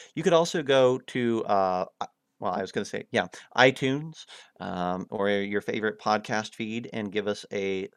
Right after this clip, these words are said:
a rating or review. Those would be very helpful, um, in getting us to show up on other people's, uh, feeds and recommendations. Um, and if you can do all that, uh, we'll continue to see our community grow, and we have big plans in store for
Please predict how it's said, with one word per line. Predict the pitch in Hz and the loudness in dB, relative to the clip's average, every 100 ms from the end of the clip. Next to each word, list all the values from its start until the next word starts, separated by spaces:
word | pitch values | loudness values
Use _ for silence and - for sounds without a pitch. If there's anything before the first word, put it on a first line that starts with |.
| _ | _
a | 107 98 | -4 -2
rating | 98 113 117 123 | 2 2 2 0
or | 120 110 | -2 -4
review. | 95 104 95 104 117 131 | -4 -6 -6 -4 -4 -2
Those | 107 104 | -2 -2
would | 95 | -4
be | 104 | -6
very | 104 110 107 107 | -2 2 2 2
helpful, | 113 113 147 156 _ - - _ _ - | -2 -2 -6 -10 _ -20 -20 _ _ -6
um, | 92 92 92 95 - | -2 -2 -2 -6 -10
in | 104 101 | -12 -12
getting | 95 104 101 95 | -10 -6 -6 -6
us | 95 | -10
to | - | -10
show | 107 98 | -6 -6
up | - | -4
on | 101 | -6
other | 95 95 | -4 -6
people's, | - 101 104 95 - - - | -8 -12 -10 -10 -14 -14 -10
uh, | 98 - _ | -10 -10 _
feeds | 120 113 143 151 | -10 -8 -12 -14
and | 101 | -10
recommendations. | 98 98 104 95 104 - 139 - _ - - - _ | -8 -6 -8 -8 -8 -10 -14 -16 _ -20 -20 -20 _
Um, | - 92 95 95 - _ _ - _ _ _ - | -16 -12 -10 -12 -18 _ _ -14 _ _ _ -12
and | 104 101 101 | -6 -4 -4
if | 110 | -6
you | 123 | -8
can | 131 | -6
do | 127 | 0
all | 120 | 0
that, | 120 135 - | 0 -4 -4
uh, | - 104 104 104 | -2 0 2 0
we'll | 117 113 | -4 -10
continue | - 120 123 120 | -10 -10 -6 -8
to | 123 | -8
see | - 113 | -6 -2
our | 104 | -2
community | - 113 110 107 | -2 -6 -4 -4
grow, | 104 104 107 110 113 | -4 -2 0 0 -2
and | 107 | -4
we | 98 | -4
have | 92 | -4
big | 104 95 | -4 -6
plans | - 104 101 | -6 -6 -6
in | 104 | -10
store | - - 104 98 92 | -12 -8 -6 -4 -6
for | - 101 95 90 | -8 -6 -4 -4